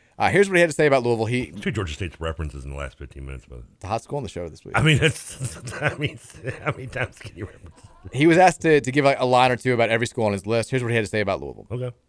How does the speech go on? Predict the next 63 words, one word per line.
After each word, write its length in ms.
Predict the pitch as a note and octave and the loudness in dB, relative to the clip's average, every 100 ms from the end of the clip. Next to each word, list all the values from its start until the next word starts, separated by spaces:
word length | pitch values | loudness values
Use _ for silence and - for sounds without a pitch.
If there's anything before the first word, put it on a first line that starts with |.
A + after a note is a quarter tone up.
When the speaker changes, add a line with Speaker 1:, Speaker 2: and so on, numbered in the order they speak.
| _ _ _ - | _ _ _ -6
Speaker 1:
"They 160 | G2 | 0
watched 240 | C3+ E3 - | 6 4 4
me 60 | |
play 160 | D#3+ D#3 | 0 0
twice 320 | D3+ C#3+ D3 | 4 4 4
during 180 | - B2+ | 2 0
the 80 | A2 | 4
live 240 | A2+ A2 | 4 4
period, 240 | - A#2 C3+ | 2 0 0
and 80 | |
they 60 | A2 | -2
felt 160 | - A2 | -2 0
like 100 | G#2 | 0
I 80 | |
could 100 | G#2 | -2
be 100 | G#2+ | -2
a 40 | A2 | -4
pro. 320 | - G#2 A#1 _ _ _ _ _ - | -2 -6 -6 _ _ _ _ _ -2
They 140 | A#2+ | 0
love 220 | A#2 C3 | 4 4
how 120 | A#2+ | 4
versatile 400 | G#2+ A#2+ D3 E3 | 4 4 2 6
I 160 | C#3+ C#3 | 6 6
am 260 | C#3 C#3 C#3+ | 2 0 -4
and 100 | A2 | -6
how 180 | G#2 B2 | 2 4
I 60 | |
can 140 | A#2 G#2+ | 2 0
play 160 | G#2+ | -2
on 360 | G2 G#2+ C3+ C#3 | 2 4 4 4
and 200 | - B2+ | 0 0
off 240 | A2 A2+ - | 2 0 0
the 80 | |
ball. 380 | G2+ A2+ A2+ G#2+ _ _ _ | 0 2 4 2 _ _ _
With 100 | - A#2 | -8 -6
the 60 | |
coaching 340 | - D3+ D#3+ C#3 | 0 0 0 -2
changes, 320 | C3 C3 B2 | 0 -2 -4
when 100 | A2+ | -4
it 40 | |
became 280 | A2 A2 B2 | -4 -2 -2
time, 360 | A#2+ A#2+ A#2 A2+ | 0 2 2 0
I 100 | G#2+ | -2
knew 280 | A2+ A2+ C3+ | -2 0 2
this 160 | D3+ C#3 | 2 0
was 100 | B2+ | -4
a 80 | A#2+ | -6
school 300 | - C3 A#2 | -2 -2 0
that 80 | |
I 100 | F#2+ | 0
wanted 320 | G#2+ G#2 G#2+ G#2 | 0 2 0 -2
to 100 | G#2+ | -6
include 360 | G2 G#2 G#2 | -6 -6 -8
for 100 | - | -8
sure." 320 | A2 F2 A1 - _ _ _ _ _ _ _ | -8 -8 -12 -16 _ _ _ _ _ _ _
Shots 220 | _ F3+ | _ -4
fired 180 | - - | -2 -2
at 60 | - | -2
Chris 180 | E3+ - | -4 -4
Mack 180 | D3 | -4
a 40 | G#2 | -6
little 140 | F#2+ | -8
bit. 220 | F2+ F2 | -10 -14